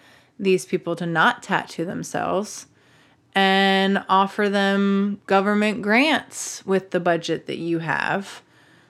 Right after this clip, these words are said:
that would partner up with a local trade school so that when they're out of prison, they can go directly into a trade school and start training themselves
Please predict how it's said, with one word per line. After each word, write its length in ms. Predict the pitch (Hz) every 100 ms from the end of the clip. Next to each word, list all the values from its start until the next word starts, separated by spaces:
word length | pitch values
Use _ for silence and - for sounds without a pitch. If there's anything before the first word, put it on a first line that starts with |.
| _
that 560 | - 190 196 190 190 - _ _ -
would 440 | 190 202 196 185
partner 520 | - 214 214 214 208
up 300 | 175 208 208
with 180 | 202 196
a 60 | 185
local 380 | 180 185 185 185
trade 400 | - 214 294 294
school 540 | - 175 156 175 220 _ _ _ _ _ _ _
so 180 | - 214
that 140 | 214 208
when 100 | 214
they're 140 | 208
out 260 | 175 208 269
of 100 | 262
prison, 440 | 202 190 196 196
they 120 | 196
can 200 | 190 202
go 240 | 196 202 196
directly 640 | 196 185 190 208 220 208
into 240 | 196 196
a 40 | 190
trade 360 | - 208 247
school 320 | 247 - 185 165
and 180 | 180
start 240 | 180 185 -
training 440 | - 202 247 240
themselves 840 | 170 175 - 147 143 170 196 -